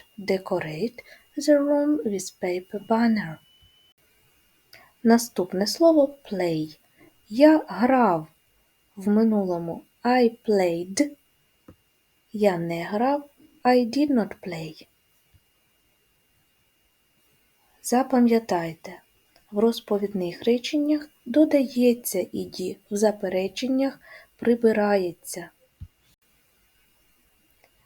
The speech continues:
Марта грала паперовими ліхтариками десять хвилин тому.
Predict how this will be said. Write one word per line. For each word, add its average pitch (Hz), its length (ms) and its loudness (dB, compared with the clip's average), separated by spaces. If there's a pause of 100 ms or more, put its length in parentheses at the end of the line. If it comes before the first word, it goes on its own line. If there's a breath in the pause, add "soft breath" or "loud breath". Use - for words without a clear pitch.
(360)
Марта 208 680 0
грала 254 460 -2
паперовими 208 680 0
ліхтариками 226 840 -4
десять 196 480 -6
хвилин 180 440 -6
тому. 165 460 -10